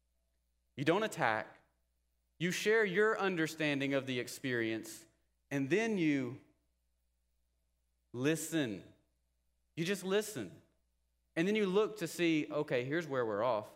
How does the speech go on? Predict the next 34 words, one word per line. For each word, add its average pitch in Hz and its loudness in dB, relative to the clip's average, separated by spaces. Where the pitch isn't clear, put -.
And 190 2
then 240 2
you 269 4
don't 247 2
try 226 2
to 214 4
defend 196 0
your 160 2
character. 196 2
You 139 0
don't 214 2
have 202 2
to 175 2
defend 190 0
yourself. 151 0
You 160 0
just 269 2
realize 202 4
we're 214 6
off 202 2
in 170 2
our 143 2
story 185 0
here. 104 -2
And 175 2
your 240 4
interpretation 208 2
is 123 -2
this. 160 0
And 170 2
my 240 4
interpretation 190 0
is 143 0
this. 156 0